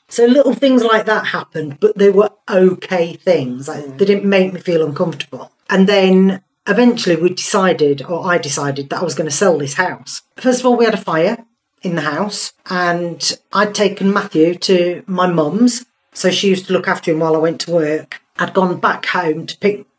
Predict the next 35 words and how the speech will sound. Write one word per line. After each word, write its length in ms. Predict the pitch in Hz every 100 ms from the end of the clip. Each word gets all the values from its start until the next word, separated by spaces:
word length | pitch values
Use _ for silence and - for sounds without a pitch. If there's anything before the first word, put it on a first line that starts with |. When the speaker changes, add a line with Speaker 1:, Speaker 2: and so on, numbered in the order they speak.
| -
Speaker 1:
Matthew 460 | 180 156 - 165 165
up 360 | 139 - _ -
on 180 | 180
the 60 | 170
evening, 460 | 165 165 147 139 139
so 100 | 165
it 40 |
was 80 | 165
about 220 | 185 202
half 260 | 202 196 -
past 220 | 180 -
five, 340 | 160 139 143
and 80 | 156
my 80 | 156
mum 240 | 170 160
said, 240 | 143 156 143 -
this 200 | 185 -
was 100 | 139
before 340 | 151 170 165
we 140 | 151
had 160 | 156 151
mobile 480 | 160 156 143 147 143
phones, 680 | - 156 147 131 131 135 143
you 80 |
see. 360 | 139 135 120 139 -
Speaker 2:
Yeah. 120 | 139 143 -
Speaker 1:
So 200 | - -
my 140 | 185 185
mum 200 | 185 175
said, 420 | 143 165 156 - _ -
"I've 100 | 196
had 120 | 285
a 40 |
phone 340 | 285 302 311 277
call 500 | - 147 151 208